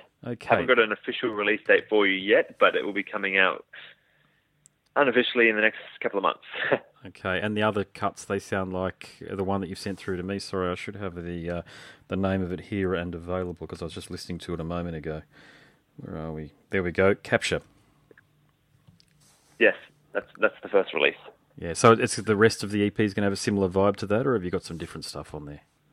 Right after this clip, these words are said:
Speaker 2: Uh, we have a bit of a mixture. W-, the, the final song will be a seven-minute epic, which everybody is extremely happy about how that turned out.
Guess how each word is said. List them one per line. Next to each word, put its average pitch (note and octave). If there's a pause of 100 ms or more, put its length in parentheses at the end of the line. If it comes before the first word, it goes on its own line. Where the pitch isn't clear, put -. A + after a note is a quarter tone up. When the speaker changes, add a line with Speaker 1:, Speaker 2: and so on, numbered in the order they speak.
(1000)
Speaker 2:
Uh, C3+
we C3+
have C3 (680)
a B2+
bit F#3+
of G#3
a F#3+
mixture. E3+
W-, E2
the, B2 (220)
the A#2
final C3 (100)
song G#2+
will G#2
be G2+
a - (160)
seven-minute G2+
epic, G#2
which G2
everybody G2+
is F#2+
extremely G2 (1120)
happy G#2
about F2
how G2+
that -
turned G2
out. F#2+